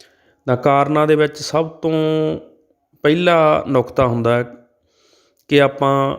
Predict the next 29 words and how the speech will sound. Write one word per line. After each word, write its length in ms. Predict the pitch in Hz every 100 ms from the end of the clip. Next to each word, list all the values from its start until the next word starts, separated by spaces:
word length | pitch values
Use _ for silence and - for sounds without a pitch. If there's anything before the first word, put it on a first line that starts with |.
| -
ਜੇ 220 | 131 143 -
ਇੰਬੈਲੈਂਸ 680 | 151 147 139 131 123 113 131
ਖਾਦਾਂ 440 | 123 113 110 107
ਦਾ 140 | 107 107
ਹੋਇਆ, 400 | 117 107 98 95 95 - _ _ _ _ _ _ _ - - -
ਜਿਹਦੇ 160 | 135 147
ਵਿੱਚ 140 | 143
ਨਾਈਟ੍ਰੋਜਨ 640 | 139 123 131 135 143 135 131
ਆਪਾਂ 220 | 123 127
ਕਈ 140 | 127
ਵਾਰ 140 | 131 127
ਜ਼ਿਆਦਾ 280 | 120 113 110
ਪਾਉਂਦੇ 340 | 110 107 110
ਹਾਂ, 80 | 120
ਨਾਈਟ੍ਰੋਜਨ 680 | 113 117 127 131 143 139 131
ਜ਼ਿਆਦਾ 280 | 110 110 113
ਪਈ 340 | 123 127 131
ਹੈ, 180 | 135 131
ਫਾਸਫੋਰਸ, 600 | 127 117 113 - 120 113
ਪੋਟਾਸ਼ 380 | 117 117 110 107
ਉਹਨੂੰ 160 | 120
ਬੈਲੈਂਸ 340 | 117 110 107 104
'ਚ 80 | 120
ਨਹੀਂ 120 | 117
ਮਿਲਿਆ 240 | 117 117
ਜਾਂ 160 | 117 117
ਜ਼ਿੰਕ 280 | 113 110 110
ਵਗੈਰਾ 300 | 110 110
ਦੀ 100 | 107